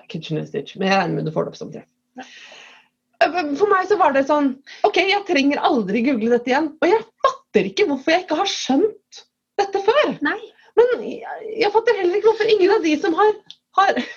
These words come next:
Speaker 1: har forklart det før, ikke har sagt det. Og
Speaker 2: Fordi
Speaker 1: det, <laughs> sier, sier, «Wow, rett vrang på rett, vrang rett på vrang, genialt.»
Speaker 2: Ja.
Speaker 1: Jeg er bare sånn,
Speaker 2: Ja.
Speaker 1: det er nesten at det er sånn, genialt. Øh, det, det er jo så innlysende når man
Speaker 2: Ja.
Speaker 1: først har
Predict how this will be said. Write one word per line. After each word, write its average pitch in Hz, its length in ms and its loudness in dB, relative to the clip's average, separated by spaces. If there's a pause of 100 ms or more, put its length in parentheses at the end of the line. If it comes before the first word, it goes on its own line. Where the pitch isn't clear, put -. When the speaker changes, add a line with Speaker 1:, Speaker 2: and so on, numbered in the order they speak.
(140)
Speaker 1:
har 349 160 2
forklart 294 420 -2
det 349 80 -4
før, 294 220 0
ikke 302 160 -2
har - 80 -12
sagt 311 320 -4
det. 403 140 2 (380)
Og 269 120 -8
Speaker 2:
Fordi 240 160 2
Speaker 1:
det, 277 140 0 (240)
<laughs> - 260 -12
sier, 269 180 0
sier, 240 540 0
«Wow, 302 480 2 (240)
rett 294 260 2
vrang 262 240 -2
på 285 140 2
rett, 330 160 -2 (180)
vrang 277 300 2
rett 269 160 -4
på 269 100 -4
vrang, 294 240 2 (220)
genialt.» 294 500 0
Speaker 2:
Ja. 247 140 -2
Speaker 1:
Jeg 370 100 0
er - 80 0
bare 370 120 0
sånn, 339 180 0 (440)
Speaker 2:
Ja. 381 100 -6
Speaker 1:
det 311 100 4
er 330 60 2
nesten 381 200 -2
at 302 120 0
det 277 60 2
er 240 60 -2
sånn, 226 220 0 (420)
genialt. 233 840 -2 (200)
Øh, 175 500 2 (360)
det, - 120 -4
det 269 140 2 (100)
er 220 180 2
jo 294 140 -2
så 302 160 0 (180)
innlysende 214 760 0
når 240 180 2
man 294 100 2
Speaker 2:
Ja. 294 60 -2
Speaker 1:
først 285 160 -2
har 269 160 -2